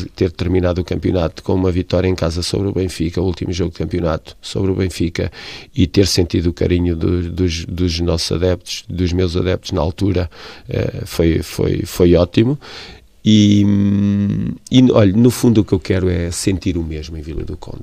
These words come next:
daquilo que senti em termos de relação com os adeptos. Se eu conseguir em Vila do Conde, com os adeptos do Rio Ave, ter a mesma ligação que tive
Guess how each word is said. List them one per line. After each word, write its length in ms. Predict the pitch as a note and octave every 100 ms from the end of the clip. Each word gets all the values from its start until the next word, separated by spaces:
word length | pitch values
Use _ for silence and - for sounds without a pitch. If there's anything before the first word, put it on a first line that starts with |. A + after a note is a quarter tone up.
| -
daquilo 380 | - E2+ E2 D#2+
que 100 | -
senti 580 | - D2+ D2 C#2+ C#2+ -
em 100 | D2 C#2+
termos 320 | D2 C2 C#2+
de 100 | E2+ D2+
relação 460 | E2 D#2+ - C2
com 100 | -
os 120 | D2 D#2
adeptos. 420 | C#2+ C2 - - - - - -
Se 120 | E2+
eu 60 |
conseguir 380 | - F#2 - F2+
em 40 | F2+
Vila 200 | F2 F2
do 120 | E2+
Conde, 340 | - F2+ F2 -
com 140 | -
os 100 | F2
adeptos 420 | E2+ E2+ - -
do 120 | - F2
Rio 240 | F#2 E2+
Ave, 240 | D#2+ E2
ter 220 | F2 F2 E2+
a 40 |
mesma 320 | E2 E2+ F2
ligação 520 | E2 F2 F2 - D#2 D2+
que 80 |
tive 240 | - F2+